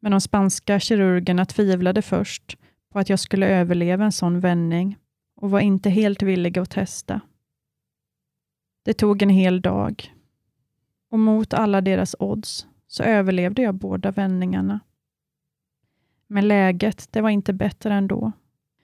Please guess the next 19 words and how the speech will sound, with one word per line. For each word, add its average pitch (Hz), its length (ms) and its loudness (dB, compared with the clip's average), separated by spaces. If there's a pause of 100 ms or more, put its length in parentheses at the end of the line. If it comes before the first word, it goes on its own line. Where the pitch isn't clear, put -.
(180)
De 226 180 2
berättade 214 480 2
nu 196 220 4
för - 160 -2
Olle 196 440 0 (460)
att - 160 -8
jag 202 160 2
hade 202 200 2
så 208 120 -2
himla 185 580 0
dålig 185 580 -2
syresättning 190 1080 -4 (480)
så - 180 -4
jag 185 180 0
kommer 202 240 -2
troligtvis 196 600 -6
dö - 260 -4
under 196 180 -4
natten. - 520 -10